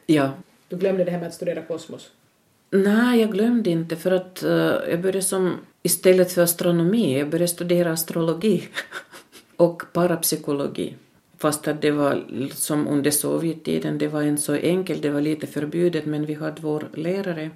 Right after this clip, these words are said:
Speaker 1: som var väldigt intresserad själv. Så vi hade som en sån studiecirkel, inte på institutet men utanför. Mm.
Speaker 2: Vilka saker var det som mest intresserade dig?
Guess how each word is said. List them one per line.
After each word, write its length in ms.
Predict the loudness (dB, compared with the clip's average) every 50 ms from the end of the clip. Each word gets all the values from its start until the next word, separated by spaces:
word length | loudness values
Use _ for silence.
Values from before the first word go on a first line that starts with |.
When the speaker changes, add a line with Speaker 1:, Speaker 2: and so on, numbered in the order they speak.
| -16 -18 -12
Speaker 1:
som 220 | -8 -6 -4 -2
var 100 | -2 0
väldigt 320 | 0 0 0 0 -2 -6 -6
intresserad 600 | -6 -6 -6 -6 -6 -4 -4 -4 -4 -6 -8 -8
själv. 280 | -6 -6 -6 -6 -8 -10 -14 -20 _ -20 -20 -20 -20 -20 -20 _
Så 160 | -8 -6 -6
vi 120 | -4 -4 -4
hade 180 | -4 -4 -6 -6
som 260 | -4 -2 -2 0 0
en 220 | 0 -2 -4 -6
sån 340 | -8 -8 -8 -8 -8 -10 -12 -16 -20 _ _ _ _ -20 -20 _ -6
studiecirkel, 1120 | -6 0 4 6 6 6 6 6 4 4 2 2 0 0 0 -2 -4 -4 -2 -2 -2 -2 -4 -10 -18 -20 _ _ _ _ _ _
inte 340 | 2 2 4 4 2 0 -2
på 160 | 0 0 0
institutet 680 | 0 0 -2 -2 -4 -2 0 2 2 2 0 -2 -4 -2
men 140 | -2 0
utanför. 520 | 0 0 -2 -2 -4 -6 -6 -6 -8 -10 -10 -12 -12 -14 -18 _ _ _ _ _ _ _ -20 -20 -16
Mm. 100 | -6 -4
Speaker 2:
Vilka 220 | -4 -2 -2 -4 -4
saker 220 | -4 -6 -6 -4
var 60 | -6
det 60 | -6
som 120 | -6 -6 -6
mest 200 | -6 -6 -6 -8
intresserade 380 | -12 -12 -14 -14 -14 -12 -12
dig? 260 | -12 -12 -14 -14 -16